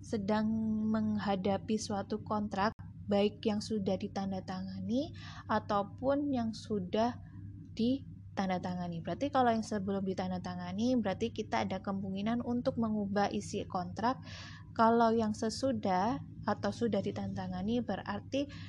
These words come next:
sudah tidak boleh lagi perubahan dari kontrak yang sudah dibuat, kecuali ada kesepakatan dari para pihak. Itu nanti akan terpisah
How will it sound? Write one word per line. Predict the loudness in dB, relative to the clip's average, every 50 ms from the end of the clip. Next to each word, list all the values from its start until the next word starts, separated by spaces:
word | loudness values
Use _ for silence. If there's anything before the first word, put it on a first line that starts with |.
| -12 -12 -2
sudah | 2 4 6 8 8 6
tidak | 6 4 4 4 2 2 2 -2 -2 0
boleh | 2 2 2 2 0 0
lagi | 2 2 2 2 0 0 -2 -2 -2 0
perubahan | 0 0 0 0 -2 -2 -4 -4 -4 -2 -2 -2 -2 -2 -2 -4 -6 -8 -12 -12 -8 -4
dari | -2 0 0 2 2 0 0 -2 -2 -2
kontrak | -4 -4 -2 0 0 0 0 0
yang | -4 -4 -4
sudah | -4 -4 -2 -4 -4
dibuat, | -4 -4 -4 -2 0 0 0 -2 -2 -6 -4
kecuali | -2 -2 -2 -2 -4 -6 -6 -2 0 0 0 2 0 0 0 0 2 2 2 2 2 0 -4 -10 -12 -12 -12 -6 -2
ada | 0 0 2 4 4 4 2 0 -2 -4
kesepakatan | -6 -4 -4 -6 -6 -6 -6 -4 -4 -6 -4 -4 -4 -2 -2 -2
dari | -2 -4 -4 -4
para | -4 -2 -2 0 -2 -2 -2
pihak. | -4 -2 -2 -2 0 0
Itu | 0 0 2
nanti | 2 2 2 2 0
akan | 0 0 -2 -2 -2
terpisah | -4 -4 -4 -4 -2 -2 -2 0